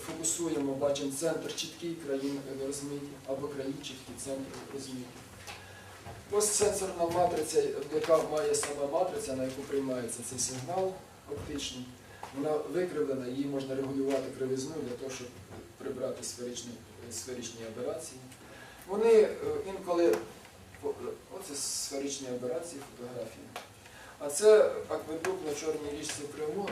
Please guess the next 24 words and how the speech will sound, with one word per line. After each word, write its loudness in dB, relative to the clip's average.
знятий -2
з, -2
е, -2
з -6
стандартним 0
об'єктивом -4
Canon 0
сучасним -8
і 0
старішим -4
об'єктивом. -4
Об'єктив -2
Пецваля, 0
відомий -2
об'єктив, -6
от, -2
од-, 0
один, 0
одна -2
з -2
вел-, 0
значних -2
розробок -6
фірми -6